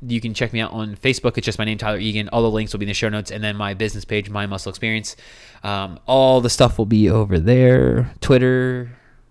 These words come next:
TikTok. I think those are gonna be in the show notes. You can email me. If you're interested in, uh, working with me one-on-one, I have a couple coaching spots available, available. So please shoot me a D M over on Facebook or Instagram. If you do,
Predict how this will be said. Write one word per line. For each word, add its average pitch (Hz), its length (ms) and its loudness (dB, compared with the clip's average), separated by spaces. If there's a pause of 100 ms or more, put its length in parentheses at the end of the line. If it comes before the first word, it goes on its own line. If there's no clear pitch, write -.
(640)
TikTok. 120 480 -8
I 107 40 -8
think 107 240 -10
those 98 280 -6
are 90 100 -4
gonna 87 140 -8
be 90 80 -6
in 85 40 -6
the 87 60 -8
show 90 140 -8
notes. 92 160 -8
You 107 80 -8
can 98 80 -10
email 104 280 -6
me. 104 140 -6 (320)
If 110 100 -10
you're 127 80 0
interested 123 300 -4
in, 117 160 -8
uh, 107 300 -4
working 113 300 -2
with 110 60 -6
me 110 120 -4
one-on-one, 110 560 -2
I 123 40 -2
have 113 120 -4
a 104 40 -6
couple 101 220 -8
coaching 95 300 -8
spots 95 180 -6
available, 98 320 -8 (1600)
available. 113 1300 6
So 117 200 -6
please 98 460 -6
shoot - 400 -6
me 107 240 -8
a 107 120 -10
D 110 340 0
M 107 220 -4
over 107 360 -6
on 98 280 -8
Facebook - 640 -8
or 113 80 -8
Instagram. 110 420 -6
If 104 80 -10
you 110 60 -6
do, 117 260 -2